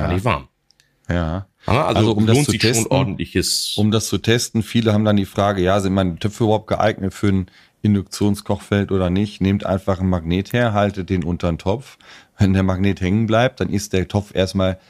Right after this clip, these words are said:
Speaker 2: induktionstauglich. Ob der dann gut ist vom Kochergebnis, von der Wärmeleitung, das steht auf dem anderen Blatt.
Speaker 1: Genau.
Speaker 2: Aber so kann man das erstmal testen, ne? Teilweise haben früher die Hersteller sogar so kleine Magnetplättchen verschenkt von, ne? Um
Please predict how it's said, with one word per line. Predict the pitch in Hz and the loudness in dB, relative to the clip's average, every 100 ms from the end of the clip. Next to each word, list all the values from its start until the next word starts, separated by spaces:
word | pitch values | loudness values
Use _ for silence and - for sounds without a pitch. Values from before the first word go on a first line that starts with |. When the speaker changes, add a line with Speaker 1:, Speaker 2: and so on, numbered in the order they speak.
| _ _ | _ _
Speaker 2:
induktionstauglich. | 95 90 - - 90 - - - 87 107 107 - 80 - - - - | -2 -2 -4 -4 -4 -4 -10 0 2 4 2 -2 -6 -6 -20 -14 -2
Ob | 104 - | -2 0
der | 98 | 0
dann | 98 98 | 2 0
gut | 87 113 143 - | 2 2 4 2
ist | 90 - | -2 -2
vom | 90 85 | -4 -2
Kochergebnis, | 123 117 101 92 90 87 80 | -2 -2 -2 -2 -2 -4 -6
von | - 85 | -4 -2
der | 87 | 0
Wärmeleitung, | 87 107 107 90 90 87 82 | 2 2 2 2 2 -2 -4
das | 92 - | -4 -4
steht | - 110 | -2 0
auf | 98 | 0
dem | 95 | -2
anderen | 85 113 95 | 0 0 0
Blatt. | 78 87 - - | 0 -2 -4 -6
Speaker 1:
Genau. | 90 87 90 | -2 0 2
Speaker 2:
Aber | 92 | 0
so | 90 95 | 0 -2
kann | - 113 | 0 0
man | 107 | 2
das | 98 | 0
erstmal | 98 101 92 87 | -2 0 0 0
testen, | - 104 - - | -2 -4 -4 -4
ne? | 80 | -4
Teilweise | 78 95 107 110 101 | 0 0 2 2 2
haben | 104 | 0
früher | 101 110 107 | 0 0 2
die | 101 | 2
Hersteller | 98 104 107 98 | 0 0 0 0
sogar | 92 90 98 104 104 _ _ | 0 0 0 0 -4 _ _
so | - 90 | -16 -8
kleine | - 87 98 | -2 0 0
Magnetplättchen | 90 80 90 98 107 - _ _ _ _ - - - 95 95 - - 92 90 | 0 -2 0 0 0 -8 _ _ _ _ -20 -14 -2 0 0 -2 -2 0 0
verschenkt | 80 87 - 92 92 80 - | -2 -4 -2 0 0 -2 -6
von, | - 73 - - | -10 -8 -8 -8
ne? | - 85 _ _ | -6 -6 _ _
Um | - | -6